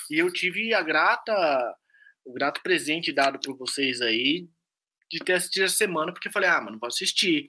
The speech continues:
Assisti Eraserhead, que eu não tinha assistido, e assisti o Veludo Azul também. E eu fiquei de cara com o Frank, assim, é naquela cena em que ele pega a Dorothy na cama e o Jeffrey tá no armário olhando. Eu acho uma cena muito forte,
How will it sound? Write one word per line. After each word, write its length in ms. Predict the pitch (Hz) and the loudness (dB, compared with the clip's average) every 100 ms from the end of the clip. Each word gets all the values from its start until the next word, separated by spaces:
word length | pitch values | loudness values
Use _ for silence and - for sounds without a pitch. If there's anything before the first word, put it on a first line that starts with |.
| - - - _ | -14 -18 -18 _
Assisti 240 | - - 135 | -4 -2 0
Eraserhead, 640 | 131 131 131 135 151 156 | 0 2 2 2 0 -2
que 80 | 170 | -10
eu 40 | |
não 120 | 147 | -10
tinha 140 | 143 139 | -10 -6
assistido, 560 | - - 139 147 170 - _ _ _ _ _ _ _ | -6 -4 0 0 0 -12 _ _ _ _ _ _ _
e 80 | 151 | -4
assisti 280 | 139 - 147 | -2 0 -2
o 40 | |
Veludo 280 | 143 151 151 | 0 -2 -2
Azul 220 | 156 147 | -4 -4
também. 420 | 147 190 156 117 - - - - - | -6 -4 -4 -6 -10 -18 -18 -18 -4
E 60 | |
eu 60 | 147 | -2
fiquei 180 | - 190 | 0 0
de 120 | 202 | 0
cara 340 | - 160 165 | 0 0 0
com 220 | 175 190 208 | -4 -10 -8
o 40 | |
Frank, 640 | - 165 151 147 143 - | -4 0 0 0 -4 -8
assim, 420 | 113 - 117 123 | -6 -6 -8 -6
é 100 | 131 139 | -4 -2
naquela 360 | 147 156 147 | -4 -2 0
cena 380 | 143 143 135 147 | 0 -2 -4 -6
em 100 | 147 | -8
que 140 | - | -8
ele 140 | 156 156 | -6 -6
pega 480 | - 127 135 143 139 | -2 -2 0 0 0
a 40 | |
Dorothy 540 | 120 110 107 - - | -2 -6 -6 -8 -8
na 120 | 104 95 | -6 -12
cama 460 | - 110 120 151 165 | -10 -12 -6 -4 0
e 160 | 185 | 4
o 360 | 196 214 208 180 170 | 4 4 2 0 2
Jeffrey 320 | 160 170 196 | 2 0 -2
tá 180 | 170 165 | 0 0
no 120 | 165 | 0
armário 380 | 160 135 147 170 | 0 2 2 0
olhando. 320 | 143 110 110 _ _ _ _ _ _ _ _ _ _ - _ | -2 -4 -12 _ _ _ _ _ _ _ _ _ _ -20 _
Eu 80 | 110 | -4
acho 140 | - | 0
uma 40 | 147 | 2
cena 200 | 170 151 | 0 0
muito 260 | 165 196 | -2 -2
forte, 460 | - 120 110 - | 0 0 0 -8